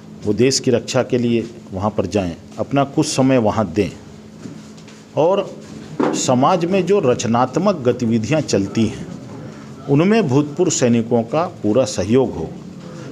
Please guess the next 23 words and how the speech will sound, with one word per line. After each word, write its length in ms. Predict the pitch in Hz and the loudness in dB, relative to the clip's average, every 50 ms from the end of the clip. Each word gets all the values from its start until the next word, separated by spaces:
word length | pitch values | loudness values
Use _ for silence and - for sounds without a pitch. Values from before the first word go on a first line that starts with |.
| - - - | -10 -4 -2
अभी 140 | 110 135 160 | 2 2 2
कोरोना 360 | 160 156 139 147 156 165 170 | 4 4 4 4 6 4 2
काल 260 | 156 156 160 156 156 160 | 2 4 2 4 4 2
में 240 | 160 165 175 180 - - - - - - - - - - - - - - - - - - - - - - - - - | 2 2 -2 -2 -4 -10 -12 -12 -16 -18 -20 -20 -20 -20 -20 -20 -20 -20 -20 -20 -20 -20 -20 -20 -20 -20 -14 -8 -6
इस 80 | 104 | -4
बात 280 | 98 107 127 135 135 - | 0 2 2 0 0 0
की 100 | - 143 | 2 2
हमें 200 | 131 143 147 147 | 4 4 2 2
प्रसन्नता 500 | - - - - 113 113 110 110 156 147 | 0 0 2 2 2 2 2 2 0 0
है 200 | 127 82 78 76 - - - - - - - - - - - | -2 -2 -8 -10 -12 -14 -18 -20 -20 -20 -20 -18 -12 -6 -2
कि 80 | 113 | 0
जितने 320 | 107 110 123 120 - 170 175 | 0 0 0 0 0 0 2
हमारे 320 | 143 143 147 143 143 147 | 2 4 4 4 4 4
भूतपूर्व 380 | 131 113 123 135 131 - 139 - | 2 2 2 0 2 0 -2 0
सैनिक 320 | - - 113 123 131 120 131 | 2 4 4 4 4 4 2
यहाँ 160 | 110 117 120 | 2 2 2
पर 140 | - - 113 | 0 0 0
बैठे 340 | 95 92 101 101 - - 147 | 2 2 0 0 0 0 -2
हैं, 840 | 131 - - - - - - - - - - - - - - - | -2 -2 -4 -10 -12 -16 -18 -18 -18 -18 -18 -18 -16 -14 -12 -6
सबने 540 | 80 - - - 151 147 156 185 196 226 220 | -4 0 0 2 2 2 2 2 4 4 4
अपने 360 | - - - - 156 165 165 156 | 4 2 2 0 0 2 4 4
अपने 440 | 143 - - 135 139 151 151 143 | 2 2 2 0 2 2 2 2
स्थानों 400 | 120 - - - 117 107 107 110 | 0 -2 -2 0 0 2 2 2